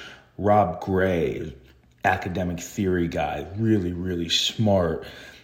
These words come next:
Looking at, you know, I can analyze Tony Pulis back at Stoke if I wanna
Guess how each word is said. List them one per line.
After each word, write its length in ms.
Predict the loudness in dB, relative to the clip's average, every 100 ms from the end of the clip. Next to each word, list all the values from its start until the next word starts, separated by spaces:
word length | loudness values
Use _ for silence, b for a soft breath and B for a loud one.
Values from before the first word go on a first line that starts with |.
| B
Looking 360 | 0 2 4 2
at, 340 | 2 0 -2
you 60 | -2
know, 100 | -4
I 80 | -6
can 280 | -8 -10 -6
analyze 680 | -4 -4 -2 -2 -2 -2 -4
Tony 420 | -6 0 2 2
Pulis 580 | -2 0 2 4 2 0
back 320 | 2 2 2
at 100 | -2
Stoke 600 | -2 -4 0 2 4 2
if 160 | -4 -4
I 40 |
wanna 360 | -2 -2 -2